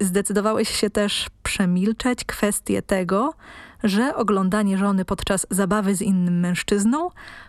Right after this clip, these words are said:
mogłoby być dla ciebie podniecające.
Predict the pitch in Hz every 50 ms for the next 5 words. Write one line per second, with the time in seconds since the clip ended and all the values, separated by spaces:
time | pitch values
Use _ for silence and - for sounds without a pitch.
0 | - - - 294 294 302 302 302 285 277 269 262 208 202 180 190 196 - 196 180
1 | 185 190 - - 175 175 - - 180 180 185 185 175 - - - - - - 165
2 | - - - -